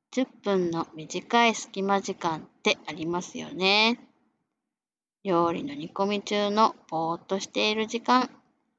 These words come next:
洗濯物を畳んでいる時間、子供同士で遊んでいる時間、子供が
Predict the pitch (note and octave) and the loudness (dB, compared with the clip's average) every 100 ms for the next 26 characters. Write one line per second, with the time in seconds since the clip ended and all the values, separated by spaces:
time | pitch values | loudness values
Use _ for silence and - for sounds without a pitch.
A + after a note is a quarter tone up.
0 | _ _ _ _ _ _ G#3+ A3 A3+ A3+ | _ _ _ _ _ _ -2 -2 0 0
1 | A3+ A3 A3 A3 A#3 B3 - F#3 - F#3+ | 0 0 2 4 6 4 2 -10 -2 0
2 | G3+ G#3 A3+ A#3 A#3 A#3 A#3+ B3 B3+ - | 2 2 4 4 4 0 2 4 4 0
3 | _ _ _ _ _ _ _ _ _ _ | _ _ _ _ _ _ _ _ _ _
4 | _ _ _ G3 A#3 A#3 A#3+ A#3+ B3+ B3+ | _ _ _ -2 2 6 6 6 4 2
5 | F#3+ A3 A#3+ - - - F#3+ F#3+ G3 G3+ | -2 0 0 -2 -8 -4 -2 0 0 0
6 | G#3 G#3+ G#3+ A3 A3 A#3 A#3+ - _ _ | 0 0 -2 -4 2 4 4 0 _ _
7 | _ _ _ _ - F3 F#3+ F#3+ F#3+ G3 | _ _ _ _ -6 0 2 2 2 4
8 | A3 | 0